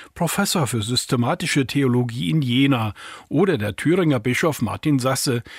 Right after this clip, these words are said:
der die Novemberpogrome mit Luthers Schrift von den Juden und ihren Lügen rechtfertigte. Walter Grundmann hatte als wissenschaftlicher Leiter des Instituts daran mitgewirkt,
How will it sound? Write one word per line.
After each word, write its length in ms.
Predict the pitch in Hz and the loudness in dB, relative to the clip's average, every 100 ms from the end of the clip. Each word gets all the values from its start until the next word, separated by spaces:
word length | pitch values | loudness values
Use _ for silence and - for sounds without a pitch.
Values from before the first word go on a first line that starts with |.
| - - | -20 -12
der 120 | 98 | -6
die 100 | 110 | -4
Novemberpogrome 1120 | 110 107 156 160 147 147 147 131 135 139 131 - - | -2 0 0 0 0 -2 -2 0 2 2 0 -2 -6
mit 200 | 214 208 | -4 -2
Luthers 420 | 131 156 196 156 | 0 2 0 -2
Schrift 440 | - 123 151 - - | -4 -2 -2 -2 -6
von 180 | 123 117 | -2 0
den 160 | 110 | 0
Juden 380 | 113 127 170 143 | 2 2 2 2
und 180 | 120 - | 0 -2
ihren 260 | 131 156 | 0 0
Lügen 400 | 139 139 151 156 | 2 2 2 2
rechtfertigte. 800 | 151 143 - - 98 - - - - _ - - - | 0 -2 -6 -8 -8 -8 -14 -16 -20 _ -16 -16 -16
Walter 340 | - 95 101 123 | -8 -6 -4 -4
Grundmann 640 | 110 165 220 160 127 107 | 0 2 2 2 0 0
hatte 200 | - - | 0 -2
als 240 | 113 95 | -2 -4
wissenschaftlicher 800 | 127 - 143 - 131 - 117 110 | -4 0 0 0 -4 -4 -4 -4
Leiter 320 | 95 123 208 165 | -2 -2 -2 -2
des 200 | 123 - | -2 -2
Instituts 680 | 127 - 113 - 185 - - | -4 -2 -4 0 0 0 -4
daran 320 | 101 101 117 | -4 -2 0
mitgewirkt, 720 | 139 - 156 131 127 135 - | 0 0 -2 2 2 0 -4